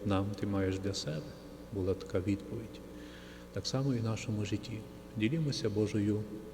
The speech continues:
любов'ю. І пам'ятаємо, що все, що ми робимо для нашого ближнього, ми робимо для себе. Ще одне таке свідчення за сьогоднішній день. Жінка одна ділилася. Каже: «Йду по місті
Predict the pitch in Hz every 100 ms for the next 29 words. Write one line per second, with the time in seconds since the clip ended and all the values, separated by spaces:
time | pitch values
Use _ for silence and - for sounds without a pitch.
0 | - 107 104 98 92 95 101 - - -
1 | - - - 160 147 131 123 117 104 90
2 | 90 - 104 90 - 170 - 110 104 113
3 | 110 113 104 104 104 - 101 101 95 98
4 | 92 107 131 110 107 107 110 - - -
5 | 98 98 104 98 92 95 - 110 101 -
6 | - - - - - - - 110 107 104
7 | - 101 - 110 - 101 - - - -
8 | - - 101 110 101 95 - 107 110 110
9 | - - - 104 107 98 110 104 101 101
10 | - - - - - - 101 110 113 101
11 | - - - - - - - - - 101
12 | 101 95 - 110 131 107 107 139 - 131